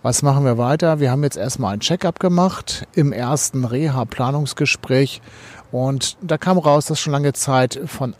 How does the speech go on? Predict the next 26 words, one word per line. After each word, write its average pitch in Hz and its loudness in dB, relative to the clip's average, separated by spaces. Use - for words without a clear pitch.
einem 151 0
der 135 2
Beine 127 0
keine 127 -4
C-T-Untersuchung 151 -4
mehr 151 0
durchgeführt 147 -2
wurde. 160 4
Die 147 0
ist 160 0
jetzt 160 0
gerade 135 0
gemacht 127 -4
worden 165 0
und 143 -2
das 139 -4
Ergebnis, 151 0
so 139 2
wie 131 0
ich 127 -4
gehört 123 0
habe, 127 0
ist 127 -4
nicht 143 -2
so 147 0
berauschend. 107 -4